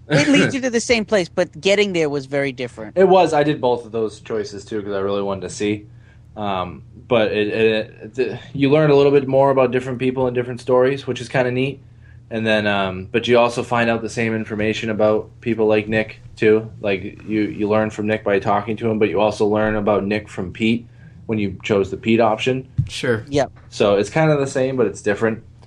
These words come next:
Speaker 3: It's,
Speaker 1: So
Speaker 3: it was a nice, it's a nice touch.
Speaker 1: So season two was the season where they went into, they were on the move, right?
Speaker 2: Episode two, yeah.
Speaker 1: Episode two of season two.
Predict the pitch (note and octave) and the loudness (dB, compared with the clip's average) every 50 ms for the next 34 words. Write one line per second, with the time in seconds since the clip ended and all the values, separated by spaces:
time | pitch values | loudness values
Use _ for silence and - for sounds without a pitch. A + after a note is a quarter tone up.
0 | - - - - - - - - - D#4 D4 C3+ B3+ A#3+ A#3 B3 A#3+ A3+ F#3 E3+ | -20 -20 -20 -20 -20 -20 -18 -10 0 2 4 6 6 4 4 0 -2 -2 -2 -2
1 | D3 C3 B2 A#2+ B2 A#2+ - - - - - C3+ B2+ - C#3 B2 A2 A2 G#2+ - | 0 2 2 2 2 0 -2 -6 -8 -10 -14 -16 -12 -6 -4 -4 -2 -2 -4 -6
2 | - - G#2 G2+ G2+ G2+ - - - - - - - - - - - - - - | -8 -10 -12 -12 -12 -12 -12 -12 -12 -14 -16 -20 -20 -20 -20 -20 -20 -20 -20 -20
3 | - - - - - - - - - - D3+ C#3 C3 C3 - F#3+ G3+ G3+ F3+ G3 | -20 -20 -20 -20 -20 -20 -20 -18 -4 2 2 2 2 2 0 0 0 0 0 0
4 | F#3+ D#3+ - - E3 D#3+ D#3+ D3+ C#3+ C#3 C3+ C3 B2+ - B2 B2 A#2+ A#2+ A#2+ A#2+ | -2 -2 2 4 6 8 8 8 6 6 4 4 0 -4 -6 -4 -4 -2 -2 -2
5 | A#2 A2+ - - B2+ B2+ A#2+ A#2 A#2 A2+ A2+ A2+ A2+ A2 A2 A2 G#2 G#2+ G#2+ G#2+ | -2 -2 -2 -2 -2 -2 0 -2 -2 0 2 2 4 4 4 4 4 2 0 -2
6 | G#2+ - - G#2+ G#2 G#2 G2+ - - G#2 G2+ G2 G2 G2 F#2+ F#2 F#2 F#2 F2+ F2+ | -4 -6 -8 -8 -8 -8 -10 -6 -6 -4 -4 -2 -4 -4 -4 -4 -4 -6 -6 -6
7 | F2 F2 F2 E2+ - - - - - - - - - - - - - - - - | -6 -6 -8 -10 -14 -20 -20 -20 -20 -20 -20 -20 -20 -20 -20 -20 -20 -20 -20 -20
8 | - - - - - A#2 A2+ G#2+ G#2 G#2+ G#2+ G2+ F#2+ F#2 F#2+ F#2 E2 B1 - - | -20 -20 -14 2 4 6 6 8 6 6 4 2 0 -2 -4 -6 -6 -8 -8 -4
9 | F#2 G2 A#2 B2+ - - - - - - - - - F#3 D#3+ E3 D3+ - D#3 C#3 | 0 0 0 0 -2 -6 -14 -20 -20 -20 -20 -6 -4 -4 -4 -4 -6 -6 -8 -8
10 | - C#3+ C3+ C#3 C3+ C3 - - - - - - - - - - - - - - | -8 -10 -4 -4 -4 -4 -4 -8 -18 -20 -20 -20 -20 -20 -20 -20 -20 -20 -14 -2
11 | - A#2+ A#2 - - - F#2 D2 - - - - - _ - - - A2+ A#2+ A#2 | -2 0 0 0 -6 -6 -8 -8 -10 -12 -16 -18 -18 _ -20 -4 0 0 0 0
12 | A2+ - G2+ F2+ D#2 E2 D#2 - - - | 0 -6 -10 -10 -10 -12 -14 -16 -18 -20